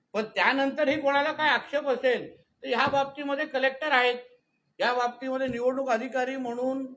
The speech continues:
तहसीलदार आहेत, त्यांचं काम तुम्ही आमच्याकडून कसं अपेक्षित करता? ह्याचं अधिकृत उत्तर निवडणूक आयोगाकडे तरी दाद मागितले की नाही, हे तरी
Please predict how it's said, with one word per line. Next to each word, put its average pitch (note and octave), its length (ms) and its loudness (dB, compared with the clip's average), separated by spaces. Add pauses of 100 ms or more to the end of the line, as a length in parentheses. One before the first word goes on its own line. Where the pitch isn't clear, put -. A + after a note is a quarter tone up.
तहसीलदार C4+ 500 2
आहेत, G#3+ 180 4 (380)
त्यांचं B3+ 380 2
काम C#4+ 280 2
तुम्ही C#4+ 180 -4
आमच्याकडून C4+ 480 -4
कसं C#4 200 0
अपेक्षित C4 460 -6
करता? G#3 500 -4 (1400)
ह्याचं D3+ 220 -2
अधिकृत A#3+ 520 2
उत्तर C4+ 420 0
निवडणूक B3 420 0
आयोगाकडे C4+ 500 4
तरी C4+ 100 -4
दाद B3+ 240 2
मागितले A#3+ 420 -4
की A#3+ 80 -2
नाही, A3 260 -4
हे A3 140 -2
तरी C4+ 120 0